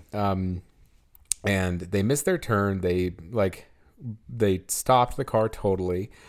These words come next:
and they tried to back up, but Coda was behind them, so she honked the horn to let them know, "Hey, you're gonna back up into me if you back up, so don't back up." And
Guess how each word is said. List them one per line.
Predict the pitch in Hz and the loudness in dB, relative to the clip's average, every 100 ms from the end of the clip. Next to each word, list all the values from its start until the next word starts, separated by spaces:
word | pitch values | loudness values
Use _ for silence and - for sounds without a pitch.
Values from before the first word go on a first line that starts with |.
| - - - | -20 -12 -4
and | 107 | 0
they | 101 | 2
tried | 117 104 | 2 0
to | |
back | 90 101 92 - | 0 0 0 0
up, | 139 | -2
but | - | -4
Coda | - 113 104 | -4 0 0
was | 95 | 0
behind | 92 101 165 | -4 -6 -4
them, | 104 | -4
so | - 98 | -4 -6
she | - 92 87 - - - | -4 -6 -6 -10 -20 -6
honked | 107 98 90 | -2 -2 -2
the | 95 | -2
horn | 160 220 175 175 - | 0 -2 -4 -6 -2
to | 98 | 0
let | 95 95 | 0 0
them | 95 | -2
know, | 95 | -2
"Hey, | 95 170 123 - - - | -2 -2 -4 -6 -20 -8
you're | 95 | -4
gonna | 95 | -2
back | 90 92 - | 0 0 0
up | 98 | -2
into | 135 143 | 0 0
me | 101 | 0
if | 90 | -2
you | 90 | -4
back | 92 92 - | -2 -2 -2
up, | 151 - - - | 0 4 4 4
so | - 95 87 87 85 - - - - | -2 -2 0 -2 -4 -12 -18 -16 -4
don't | 87 90 | -2 -2
back | 101 110 160 | -4 -4 -4
up." | 147 - - - - - - | -6 -6 -12 -20 -20 -20 -8
And | 110 104 95 | -2 0 0